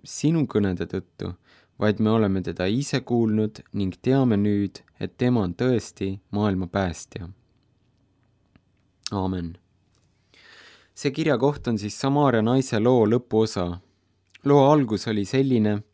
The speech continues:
et Jeesus rändas oma jüngritega Juuda maalt läbi Samaaria Galileasse. Et tol ajal autosid ega ronge ei olnud,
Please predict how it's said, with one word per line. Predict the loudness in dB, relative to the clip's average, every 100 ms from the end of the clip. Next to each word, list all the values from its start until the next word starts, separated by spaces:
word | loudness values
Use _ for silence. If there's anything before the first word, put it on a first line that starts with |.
| -20 -20 -20 -20 _ -6
et | -4 2
Jeesus | 2 2 -2 -4 0
rändas | 2 2 -2 -4
oma | -2
jüngritega | 0 0 -2 -4 -2 0
Juuda | 0 0 0
maalt | 0 0 -4 -8
läbi | -8 -8
Samaaria | -4 -2 0 0 -2
Galileasse. | -2 -2 0 -2 -6 -10 -12 -12 -14 _ _ _ _ _ _ -20 -20 -20 -6
Et | -4 2
tol | 4 6
ajal | 6 6
autosid | 4 2 -6 -4 -6
ega | -2 0
ronge | 0 2 2
ei | 4
olnud, | 2 4 2 -2